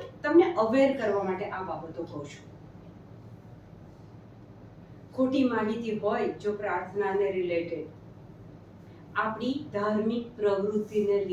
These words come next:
રિલેટેડ, તો એટલો સવાલ પૂછજો કે ઈસુ આવું કંઈ કહે છે મને?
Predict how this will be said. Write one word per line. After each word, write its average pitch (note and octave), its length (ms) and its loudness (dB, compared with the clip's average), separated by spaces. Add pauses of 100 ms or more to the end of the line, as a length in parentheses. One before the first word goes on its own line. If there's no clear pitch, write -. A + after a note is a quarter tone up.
(180)
રિલેટેડ, F3 580 2 (1400)
તો - 180 0 (160)
એટલો - 320 6
સવાલ C4 420 4
પૂછજો B3 240 0
કે C4+ 140 -4
ઈસુ D4+ 460 0
આવું D#4 380 4
કંઈ F#4 160 8
કહે F4+ 220 4
છે G#4 160 -2
મને? A4+ 220 0